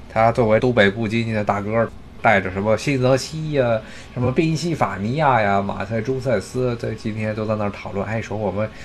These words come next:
哥们儿几个，我们五月初啊，准备开始慢慢的要恢复经济了。哇，咱们前两天啊，上周的时候，武汉刚刚解除封城，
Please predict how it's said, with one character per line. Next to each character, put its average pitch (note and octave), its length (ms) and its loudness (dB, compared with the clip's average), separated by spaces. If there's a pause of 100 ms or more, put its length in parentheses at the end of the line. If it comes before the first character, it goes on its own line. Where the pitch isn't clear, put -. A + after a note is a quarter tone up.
(160)
哥 A#2 140 2
们 A2+ 120 0
儿 G2 40 -2
几 F#2+ 120 -2
个， G2 160 0
我 F#2+ 120 0
们 G2+ 120 -2
五 G2+ 200 0
月 G#2 160 6
初 C3+ 260 0
啊， A2+ 260 -2
准 G2 200 -4
备 G#2+ 100 0
开 B2+ 240 -4
始 G#2+ 140 -4
慢 A#2+ 200 -2
慢 C#3 240 4
的 B2+ 220 2 (440)
要 A2+ 120 2
恢 B2 320 -2
复 G2+ 280 -4
经 D3+ 340 0
济 C3 180 0
了。 G2 60 -6 (180)
哇， G2 100 0 (920)
咱 A2+ 100 4
们 C#3 100 6
前 C3 220 6
两 A#2 180 8
天 G#2 240 4
啊， G2+ 240 2
上 C#3 320 4
周 G#2+ 200 2
的 G2 80 2
时 G2 100 -4
候， F#2+ 100 0
武 G2 240 0
汉 A#2 320 6
刚 A2 200 4
刚 G#2+ 180 4
解 F#2+ 220 -4
除 F#2 260 -6 (140)
封 A2 260 -4
城， - 180 -14